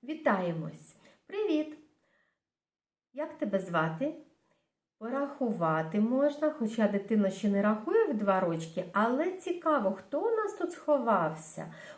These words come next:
У нас тут живуть хто? Каченята, як вони говорять? Кря-кря. Скільки їх порахуємо? Один, два, три, чотири,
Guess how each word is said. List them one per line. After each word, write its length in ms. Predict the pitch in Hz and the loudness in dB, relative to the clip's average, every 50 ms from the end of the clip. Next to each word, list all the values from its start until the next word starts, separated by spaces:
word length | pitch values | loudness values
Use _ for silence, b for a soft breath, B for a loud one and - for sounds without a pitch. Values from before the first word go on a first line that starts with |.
| B - | B -2
У 40 | |
нас 240 | 214 247 302 320 320 | 0 2 2 2 0
тут 180 | - - 294 277 | -2 -4 -4 -2
живуть 320 | 285 294 302 285 294 294 | 0 0 0 0 -2 -6
хто? 340 | - - - 277 240 185 - | -6 -6 -2 0 0 0 2
Каченята, 1000 | - 240 285 277 - - 359 370 381 370 370 370 349 302 247 214 202 208 - 202 | 2 0 0 0 0 -2 -4 -2 -2 -2 -2 0 2 4 4 4 2 2 2 2
як 300 | 202 233 262 285 285 - | 2 4 2 2 0 -2
вони 280 | 269 277 269 269 269 262 | -2 0 2 2 2 2
говорять? 680 | 240 247 254 226 220 214 214 196 175 170 170 - - - - | 2 2 0 0 2 2 2 2 2 0 -2 -4 -8 -8 -4
Кря-кря. 760 | 214 226 254 285 294 - - - - 320 311 302 269 233 214 B B B B B B B B B B B B _ _ _ - _ _ _ | -2 0 0 0 -2 -2 -8 -4 0 0 0 2 0 -2 -6 B B B B B B B B B B B B _ _ _ -20 _ _ _
Скільки 420 | 262 311 381 466 466 466 - 349 330 | -6 2 2 4 4 4 2 4 4
їх 300 | 285 254 254 - - - | 4 4 2 0 0 0
порахуємо? 760 | 233 214 208 196 202 - - - 175 170 165 165 - - - - | 2 2 4 4 2 0 -2 -2 -2 -2 -2 -2 -4 -8 -8 -4
Один, 580 | - 370 440 440 339 262 294 285 285 294 311 311 - - | -2 -2 0 0 0 0 0 2 0 0 -2 -4 -6 -10
два, 500 | 220 196 196 190 190 190 185 185 185 185 - - _ _ _ _ | -8 -6 -6 -4 -2 0 -2 -2 -2 -6 -12 -18 _ _ _ _
три, 320 | - 208 240 285 339 359 - - _ _ _ _ | -10 -8 -6 -6 -6 -8 -12 -16 _ _ _ _
чотири, 560 | - 185 175 175 - 254 269 285 294 294 | -14 -14 -12 -10 -6 -4 -4 -4 -4 -6